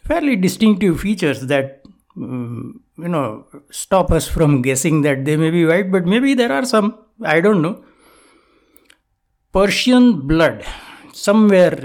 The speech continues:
they, they said there is some Persian in the pile there. So some degree of Persian blood. Afghanistan, which was fairly close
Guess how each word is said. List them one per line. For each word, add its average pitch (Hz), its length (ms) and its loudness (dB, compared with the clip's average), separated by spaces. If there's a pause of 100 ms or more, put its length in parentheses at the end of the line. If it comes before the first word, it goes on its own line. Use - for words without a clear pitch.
(140)
they, 156 120 -8
they 151 160 -4
said 151 260 -2
there 151 120 0
is 143 160 -6
some 156 260 -2
Persian 139 440 -2
in 131 160 0
the 131 100 -4
pile 123 440 -4
there. 90 260 -12 (320)
So - 180 -8
some 156 360 -2
degree 139 280 -2
of 127 240 -4
Persian 131 440 -4
blood. 160 280 -6 (720)
Afghanistan, 170 880 -2 (320)
which 127 320 -6
was 139 200 -2
fairly 285 440 -2
close 208 460 -2